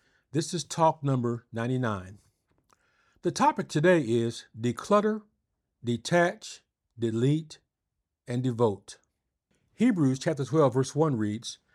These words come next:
"Therefore we also, since we are surrounded by so great a cloud of witnesses, let us lay aside every weight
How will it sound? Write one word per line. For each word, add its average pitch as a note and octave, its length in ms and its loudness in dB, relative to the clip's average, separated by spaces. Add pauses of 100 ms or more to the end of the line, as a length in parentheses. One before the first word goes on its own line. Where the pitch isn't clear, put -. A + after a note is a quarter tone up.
(320)
"Therefore C#3 520 6
we F3 160 0
also, G3 540 -2 (580)
since D#3 340 -2
we D3 80 2
are C3 60 2
surrounded D#3+ 760 0
by C#3 160 2
so B2+ 240 -4
great F3 460 2
a B2+ 140 -4
cloud D3 360 -2
of C#3 160 -4
witnesses, B2+ 680 -6 (500)
let D#3+ 160 0
us D#3+ 160 2
lay D3+ 220 4
aside D3 500 2
every D3 240 0
weight E3+ 480 2